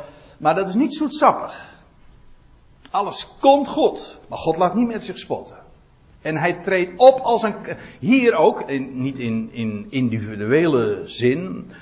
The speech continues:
dat wil zeggen op individuele basis, het gaat hier over natieën, over volkeren, die het gemunt hebben op Jeruzalem, die daar te strijden, en dan zegt God,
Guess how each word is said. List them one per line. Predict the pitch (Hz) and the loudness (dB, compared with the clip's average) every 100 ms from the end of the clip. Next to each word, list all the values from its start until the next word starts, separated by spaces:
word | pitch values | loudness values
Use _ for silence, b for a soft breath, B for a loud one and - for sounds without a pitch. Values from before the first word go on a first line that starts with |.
| B B B | B B B
dat | 110 | -8
wil | 107 | -2
zeggen | 110 107 101 101 95 - | -2 0 -2 -2 -6 -10
op | - 101 | -14 -6
individuele | 139 120 110 123 151 | -2 -2 2 4 4
basis, | 107 104 - | 2 -2 -4
het | 135 | -6
gaat | 117 | -4
hier | 120 | -4
over | 113 107 | -2 -2
natieën, | 123 196 202 - 120 95 | 0 0 0 -2 -6 -6
over | 113 117 104 | -4 -4 4
volkeren, | 165 214 - 90 85 - - - - B B B | 6 6 4 -4 -8 -14 -18 -20 -20 B B B
die | 95 | -20
het | - | -10
gemunt | - 127 196 226 | -2 4 6 6
hebben | 156 175 165 | 6 6 6
op | 160 117 | 2 0
Jeruzalem, | 131 202 180 135 113 | 2 2 0 -4 -6
die | 113 | -4
daar | 113 | -6
te | 117 | -6
strijden, | - 147 - | -6 -6 -2
en | 120 120 | -2 0
dan | 120 110 | 0 0
zegt | 104 95 | -6 -14
God, | 107 98 | -14 -16